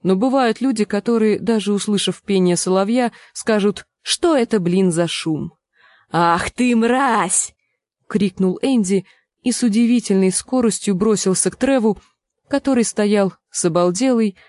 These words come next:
но счастливой улыбкой на лице. Он не замечал пышущего яростью Энди до тех пор, пока огромный башмак не пнул его прямо в пах с такой силой,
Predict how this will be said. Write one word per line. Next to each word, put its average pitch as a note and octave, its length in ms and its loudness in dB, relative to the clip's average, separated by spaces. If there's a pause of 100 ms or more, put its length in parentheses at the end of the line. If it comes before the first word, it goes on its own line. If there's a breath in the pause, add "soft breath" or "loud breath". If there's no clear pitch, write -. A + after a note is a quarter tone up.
(180 soft breath)
но C#4 160 -2
счастливой F#3 760 -2
улыбкой E3 520 -2
на D#3+ 100 2
лице. D#3 460 -2 (920)
Он A#3+ 240 2
не B3 100 4
замечал A3 640 2
пышущего F3 540 -2
яростью E3+ 640 0
Энди G#3 400 2 (320 loud breath)
до A3+ 200 0
тех F#3 240 -2
пор, A#3+ 220 -4
пока F#3+ 320 -2
огромный F#3 640 2
башмак G3+ 520 0 (340 soft breath)
не B3+ 180 2
пнул G#3+ 340 2
его F3 260 2
прямо G3 400 0
в - 120 -12
пах B3 260 -4
с - 100 -12
такой F#3+ 320 -2
силой, A3+ 480 0